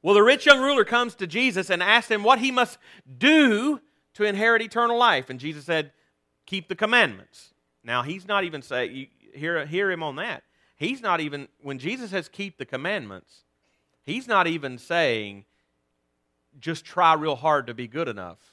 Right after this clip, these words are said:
and try real hard to keep the commandments and you'll go to heaven."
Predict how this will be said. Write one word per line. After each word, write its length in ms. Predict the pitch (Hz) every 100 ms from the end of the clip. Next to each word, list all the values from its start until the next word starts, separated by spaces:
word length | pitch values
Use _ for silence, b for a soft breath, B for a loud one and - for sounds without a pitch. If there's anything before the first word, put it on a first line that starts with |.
| _ _ _ _ _ _ _ _ _ _
and 100 | 110
try 260 | - 160 165
real 200 | 160 147
hard 280 | 165 156 123
to 40 |
keep 240 | - 151
the 80 | 131
commandments 500 | 120 131 143 110 90
and 80 | 110
you'll 120 | 120
go 120 | 117
to 80 | 110
heaven." 280 | 151 127